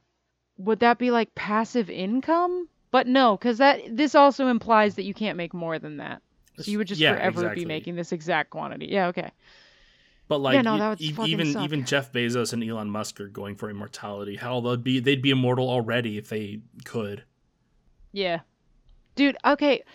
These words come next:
Speaker 1: I don't know why, but every time I see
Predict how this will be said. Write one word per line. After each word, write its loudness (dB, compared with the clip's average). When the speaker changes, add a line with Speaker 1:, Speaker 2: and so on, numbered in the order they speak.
Speaker 1:
I -4
don't -8
know 0
why, 0
but 2
every -2
time -2
I -2
see -6